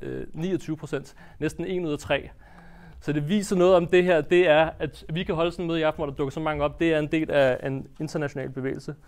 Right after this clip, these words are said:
så at sige. Og fra vores synspunkt i Revolutionære Socialister, der er det jo ekstremt positivt, hvilket jo <laughs> ikke, øh, måske kommer som en overraskelse. For det, vi kæmper for i sidste ende, men det er jo et kommunistisk, øh, samfund. Og det er ikke noget, har, har ikke noget at gøre med,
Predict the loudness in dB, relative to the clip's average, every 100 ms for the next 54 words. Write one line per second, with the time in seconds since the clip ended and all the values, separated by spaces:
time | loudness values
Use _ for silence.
0 | -18 -18 -4 -4 -2 -6 -8 -10 -16 -6
1 | -2 8 10 10 8 -4 -2 -4 -4 -8
2 | -16 -18 -2 2 2 2 -2 -6 -8 -14
3 | -10 -6 -6 -6 -8 -10 -20 4 6 6
4 | 2 0 0 0 -4 -2 -4 -2 -2 0
5 | 0 -2 -6 -8 -8 -10 -18 -4 -4 0
6 | 2 2 -2 -6 -6 -4 -4 -2 0 2
7 | 2 0 -8 -10 -12 -16 -12 -2 2 2
8 | 0 -2 -2 0 0 0 -4 -4 -4 -4
9 | -8 -12 -12 -4 0 4 4 2 -2 -4
10 | -2 -4 -8 -4 -2 -2 -2 -2 -2 -4
11 | -4 -8 -18 -20 -20 -20 -20 -8 -4 6
12 | 8 8 4 4 4 0 0 4 4 2
13 | -4 -4 -2 0 2 2 4 4 4